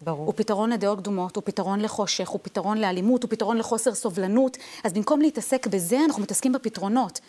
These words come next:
Speaker 2: ואני אומרת, בוא נסתכל עשור קדימה, שלא יהיו תשעים סניפים של קרמבו, שיהיו מאתיים סניפים של כנפיים של קרמבו.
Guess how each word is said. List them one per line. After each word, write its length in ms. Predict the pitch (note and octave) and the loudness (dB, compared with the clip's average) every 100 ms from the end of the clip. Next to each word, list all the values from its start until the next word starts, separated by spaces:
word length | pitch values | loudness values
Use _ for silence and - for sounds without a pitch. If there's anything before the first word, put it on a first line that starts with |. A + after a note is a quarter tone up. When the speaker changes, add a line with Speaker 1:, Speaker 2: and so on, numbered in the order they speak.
| - - - - - | -18 -20 -20 -20 -4
Speaker 2:
ואני 320 | G3 F#3+ F#3+ | 0 2 2
אומרת, 360 | F#3 C4+ B3 | 2 2 0
בוא 80 | E3+ | -2
נסתכל 300 | A3 A#3 A#3 | -2 -2 -2
עשור 380 | A#3 - B3 A#3 | 0 0 -2 -2
קדימה, 360 | - F3+ E3+ E4+ - - _ - | -6 -4 -4 -6 -10 -20 _ -4
שלא 200 | - B3+ | 2 2
יהיו 120 | D#4+ D4 | 2 0
תשעים 300 | A3+ - G3+ | 0 0 -2
סניפים 260 | F3+ F3+ | -4 -6
של 100 | F#3 | -6
קרמבו, 220 | F3 F3 F#3 | -4 -4 0
שיהיו 160 | C4+ | 2
מאתיים 360 | C4+ C4+ A#3+ B3 | 0 0 0 0
סניפים 400 | B3 E3+ E3+ E3 | -2 -4 -4 -4
של 120 | E3+ | -6
כנפיים 340 | E3 F3 E3 | -6 -4 -4
של 140 | E3+ E3+ | -4 -8
קרמבו. 360 | - E3+ D#3+ | -4 -4 -2